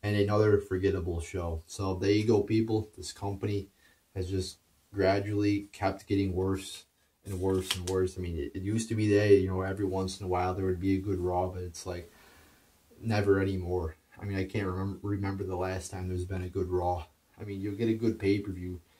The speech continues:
you know, sometimes, but it's like the, the Raws are just consistently garbage. And there's, there, there's a few basic things they gotta do to fix it. First,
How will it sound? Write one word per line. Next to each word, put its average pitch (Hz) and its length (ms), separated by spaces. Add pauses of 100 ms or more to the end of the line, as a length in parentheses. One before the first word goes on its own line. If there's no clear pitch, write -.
(280)
you 98 100
know, 90 140
sometimes, 90 680
but 85 320 (760)
it's - 100
like 95 220
the, - 120 (140)
the - 100
Raws 90 520
are 92 60
just 90 220
consistently 92 720
garbage. 92 680 (600)
And 98 80
there's, 98 300
there, - 160
there's 110 220
a 101 60
few 139 180
basic 110 420
things 107 220
they 98 100
gotta 95 240
do 101 160
to 87 80
fix 101 380
it. - 100
First, 113 480